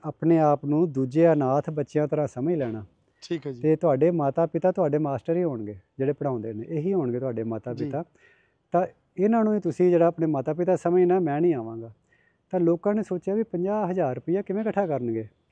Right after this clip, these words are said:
Speaker 2: ਠੀਕ
Speaker 1: ਕਿ
Speaker 2: ਹੈ।
Speaker 1: ਜਦੋਂ ਤਨਖਾਹ ਦਸ ਰੁਪਏ ਮਹੀਨਾ ਹੁੰਦੀ ਸੀ, ਪਰ ਉਹਨਾਂ ਨੇ ਉਹ ਸਾਲ ਦੇ ਵਿੱਚ ਇਕੱਠੇ ਕਰ ਲਏ। ਉਹ, ਅ, ਟਾਪੂਆਂ 'ਤੇ ਗਏ, ਸਾਊਥ ਈਸਟ ਏਸ਼ੀਅਨ ਕੰਟਰੀਜ਼ 'ਚ ਗਏ।
Speaker 2: ਠੀਕ ਹੈ
Speaker 1: ਉਹਨਾਂ
Speaker 2: ਜੀ।
Speaker 1: ਨੇ ਮਸ਼ੱਕਤ ਕੀਤੀ, ਸੰਗਤ ਨੇ ਸਹਿਯੋਗ ਦਿੱਤਾ।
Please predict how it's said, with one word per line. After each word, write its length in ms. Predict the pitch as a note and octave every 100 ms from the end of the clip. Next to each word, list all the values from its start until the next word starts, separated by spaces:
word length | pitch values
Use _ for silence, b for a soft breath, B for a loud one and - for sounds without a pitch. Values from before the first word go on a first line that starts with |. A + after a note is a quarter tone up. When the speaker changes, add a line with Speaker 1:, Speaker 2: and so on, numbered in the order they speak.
| _ _ -
Speaker 2:
ਠੀਕ 180 | E3 D3+
Speaker 1:
ਕਿ 60 |
Speaker 2:
ਹੈ। 40 | D3
Speaker 1:
ਜਦੋਂ 140 | E3
ਤਨਖਾਹ 400 | E3 D3+ D#3+ F#3
ਦਸ 240 | D3+ C#3
ਰੁਪਏ 200 | D#3+ F#3
ਮਹੀਨਾ 300 | F3+ E3 A#2+
ਹੁੰਦੀ 240 | D#3+ C#3+ A#2+
ਸੀ, 200 | B2+ A#2 _ _ _ _ _ _ _ _ _
ਪਰ 140 | D#3+ E3
ਉਹਨਾਂ 200 | E3+ E3
ਨੇ 100 | E3
ਉਹ 80 | E3
ਸਾਲ 380 | - B2+ C#3
ਦੇ 100 | D#3+
ਵਿੱਚ 160 | D3+ C#3+
ਇਕੱਠੇ 320 | - C3 C3+
ਕਰ 180 | B2 G#2+
ਲਏ। 220 | A2+ F#3 D#3+
ਉਹ, 300 | D3 D3+ D#3+
ਅ, 220 | D3+ C3+
ਟਾਪੂਆਂ 460 | - B2+ - C#3+ D3
'ਤੇ 160 | D3+
ਗਏ, 200 | C3 C#3+
ਸਾਊਥ 380 | D3 B2+ C3 -
ਈਸਟ 220 | C#3 -
ਏਸ਼ੀਅਨ 300 | B2 - C#3
ਕੰਟਰੀਜ਼ 400 | C#3 A#2+ B2 B2+
'ਚ 80 | -
ਗਏ। 200 | A2+ B2+ E3+ _ b b b
Speaker 2:
ਠੀਕ 240 | E3+ C#3
ਹੈ 40 | C#3+
Speaker 1:
ਉਹਨਾਂ 120 | D3
Speaker 2:
ਜੀ। 40 |
Speaker 1:
ਨੇ 260 | D3 D3+ D3
ਮਸ਼ੱਕਤ 460 | C#3 - B2 D3
ਕੀਤੀ, 420 | - C3 - D3 D3+
ਸੰਗਤ 400 | C#3 A#2+ C3 D3
ਨੇ 80 |
ਸਹਿਯੋਗ 400 | C3 A#2+ A2+ B2
ਦਿੱਤਾ। 360 | C#3 A#2+ C3+